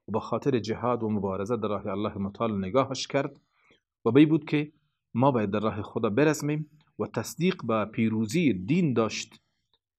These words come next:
ایره وقتی که، اه، علف می‌دهد، آبش می‌دهد و او فضلجاتی را که اه، اه، انتاج می‌کنه اسبش، کلش در میزان حسناتش وزن خواهد داشت روز قیامت.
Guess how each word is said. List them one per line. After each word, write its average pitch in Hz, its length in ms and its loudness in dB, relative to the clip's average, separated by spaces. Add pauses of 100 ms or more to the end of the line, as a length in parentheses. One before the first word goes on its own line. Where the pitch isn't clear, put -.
(380)
ایره 120 480 4
وقتی 117 240 -4
که، 107 280 -2 (520)
اه، 101 680 -8
علف 143 260 4
می‌دهد، 107 520 -4 (360)
آبش 127 340 4
می‌دهد 110 540 -6 (280)
و 107 60 -4
او 147 440 2 (120)
فضلجاتی 131 580 2
را 147 80 4
که 147 260 2 (300)
اه، 117 60 2
اه، 57 560 0 (480)
انتاج 139 380 4
می‌کنه 139 320 2
اسبش، 127 440 -4 (340)
کلش 190 380 4
در 117 180 2
میزان 110 320 2
حسناتش 113 680 -6
وزن 127 280 0
خواهد 98 420 -8
داشت 104 340 -6
روز 101 240 -6
قیامت. 80 440 -10